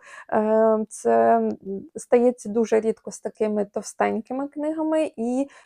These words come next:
е, тому, якщо любите такі незвичні історії, і якщо ви раптом ще розбираєтеся в усіх цих асцендентах і так далі,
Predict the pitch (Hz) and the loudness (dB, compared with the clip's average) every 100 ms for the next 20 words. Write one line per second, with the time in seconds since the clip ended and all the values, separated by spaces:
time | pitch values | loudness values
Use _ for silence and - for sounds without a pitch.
0 | - - - 214 226 233 269 240 226 - | -20 -8 -2 0 0 0 2 0 -2 -2
1 | 240 240 220 - 220 220 226 220 220 226 | 0 0 -2 -4 -6 -6 -4 -4 -2 -2
2 | 226 - 208 - 285 349 277 233 208 208 | -4 -6 -6 0 4 4 4 0 -2 -6
3 | - 247 214 214 220 - 208 - 214 208 | -2 -2 0 0 -2 -2 -10 -4 -2 0
4 | 220 208 233 233 214 208 202 220 202 202 | -2 -2 0 2 2 0 -8 -8 -8 -10
5 | - 208 _ - 214 _ - 226 - 220 | -8 -8 _ -8 -8 _ -6 -6 -6 -6
6 | 208 220 214 214 208 202 - - 220 214 | 0 0 0 -2 -2 -2 -4 -4 -4 -6
7 | 202 220 330 349 254 | -2 0 2 6 6